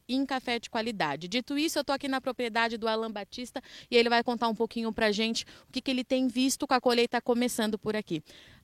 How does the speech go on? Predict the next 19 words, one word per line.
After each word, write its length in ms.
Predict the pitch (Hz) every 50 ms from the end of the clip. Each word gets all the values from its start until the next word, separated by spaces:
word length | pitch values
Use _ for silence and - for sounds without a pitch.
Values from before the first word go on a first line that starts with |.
| _
Alan, 360 | - - 262 285 320 302 269 -
pra 120 | - 277
gente 220 | 277 285 294 -
começar 340 | - 311 294 294 285 - 285
nosso 220 | 262 247 240 - 233
bate-papo, 640 | 220 226 220 - - - - 233 240 254 - 269
eu 140 | - 240 247
queria 260 | - - 269 240 269
entender 580 | 262 262 262 247 - 262 262 262 262 240 233 226
se 140 | - - 226
sua 160 | - - 220
colheita 420 | - - 226 208 196 202 - 196
já 220 | 190 190 208 220 254
começou, 600 | - 302 269 247 233 214 - - 233 233 262 277 _ _ - - - - -
se 200 | - - 233 220
tá 160 | - 262 277
dentro 320 | 247 269 262 254 226 247
da 140 | 240 226 220
janela 500 | 214 208 220 214 208 202 202 202 202 196